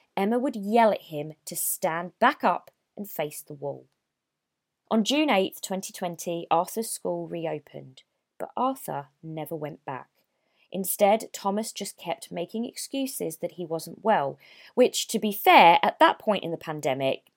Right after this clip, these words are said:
no one is gonna be questioning too much about a child not going back to school when covid was still so rife. He was being deprived of food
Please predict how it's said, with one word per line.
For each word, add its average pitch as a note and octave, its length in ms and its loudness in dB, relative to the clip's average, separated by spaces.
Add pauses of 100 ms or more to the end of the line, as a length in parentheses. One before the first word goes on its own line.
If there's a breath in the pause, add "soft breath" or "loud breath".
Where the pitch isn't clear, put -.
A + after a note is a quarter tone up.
(280)
no G#3 280 2
one C#4+ 220 2
is C4+ 120 0
gonna A3 200 -2
be G3+ 160 -4
questioning F3+ 720 -8
too - 260 -10
much A3 460 0
about F3 200 0
a F3+ 60 -2
child D#3+ 300 -4
not D#3+ 160 -10
going D3+ 160 -6
back - 160 -10
to - 100 -16
school F3+ 460 0 (260 soft breath)
when G3 200 -2
covid E3+ 500 -2
was E3+ 100 -8
still C#3+ 320 -4
so D3 220 -6
rife. C#3 480 -8 (1300)
He B3 180 4
was D4 140 0
being A#3 340 4
deprived E3+ 680 -2
of - 80 -8
food G3 520 -4